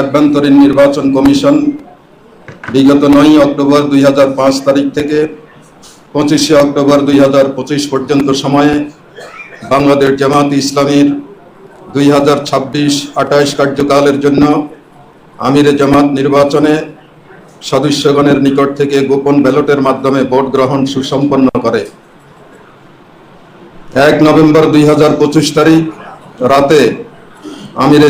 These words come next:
জামাত নির্বাচনের ফলাফল নির্বাচন কমিশনের বৈঠকে চূড়ান্ত করা হয়। এ নির্বাচনে ভোটার সংখ্যা ছিল এক লক্ষ ষোলো হাজার সাতশত বিরানব্বই জন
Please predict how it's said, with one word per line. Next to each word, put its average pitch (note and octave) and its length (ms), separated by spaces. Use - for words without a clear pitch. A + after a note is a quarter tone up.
জামাত C#3+ 280
নির্বাচনের C#3+ 680
ফলাফল C#3+ 420
নির্বাচন D3 460
কমিশনের C#3+ 560
বৈঠকে C#3+ 360
চূড়ান্ত C#3 320
করা C3 220
হয়। B2+ 180
এ - 20
নির্বাচনে D3+ 560
ভোটার C#3 280
সংখ্যা D3 360
ছিল C#3+ 140
এক C#3+ 80
লক্ষ C#3 200
ষোলো C#3+ 260
হাজার C#3 280
সাতশত C#3+ 500
বিরানব্বই C#3 640
জন C3+ 100